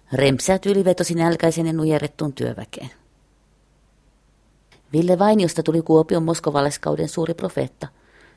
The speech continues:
joka saarnasi mieluiten illan istujaisissa.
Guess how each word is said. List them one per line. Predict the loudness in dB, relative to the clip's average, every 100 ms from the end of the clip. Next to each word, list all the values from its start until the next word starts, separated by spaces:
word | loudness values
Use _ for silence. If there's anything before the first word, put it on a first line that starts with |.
| _ -4
joka | 0
saarnasi | 2 4 2 0 -2
mieluiten | 0 -2 -2 -2
illan | -2 0 -2
istujaisissa. | -2 -8 -6 -6 -6 -10 -10